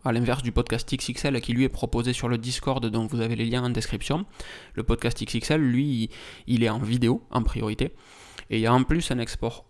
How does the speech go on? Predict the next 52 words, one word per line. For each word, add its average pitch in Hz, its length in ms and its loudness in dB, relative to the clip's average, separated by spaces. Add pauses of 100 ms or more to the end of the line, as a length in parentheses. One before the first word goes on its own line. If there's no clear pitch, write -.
audio 127 460 6
qui 110 200 -4
est - 60 -2
fait 151 220 -2
pour 127 380 -2
être - 260 -2
publié, 113 580 0
euh, 123 100 0
sur 127 340 -2
un 113 100 0
flux 135 300 2
R 120 140 2
S 113 140 -4
S 127 160 -2
personnalisé 120 640 -2
dédié 123 420 -2
pour - 220 -6
chaque, 120 240 -2
euh, 110 120 -2 (400)
Discordien, 117 720 -2 (320)
chaque - 180 -4
Patreon. - 480 0 (560)
Et 127 140 4
ce, 120 520 4
ce, 104 640 -4 (180)
l'enregistrement 123 640 2
est - 60 -2
fait 151 120 -2
avec 120 200 -2
le 113 100 0
micro 127 560 2
du 135 520 0
Sony 131 460 2
A 120 80 2
sept - 260 -2
Mark - 260 -4
quatre - 220 -4
avec 113 200 -2
lequel 117 240 -2
je 113 120 -4
filme, 151 240 -2
donc 120 220 0
l'audio 127 360 4
est 131 60 2
moins 117 200 2
bon, 135 200 2
par 151 140 0
contre 139 180 -4
la 113 60 0
vidéo 123 360 2
est 131 40 0
meilleure. 117 400 -2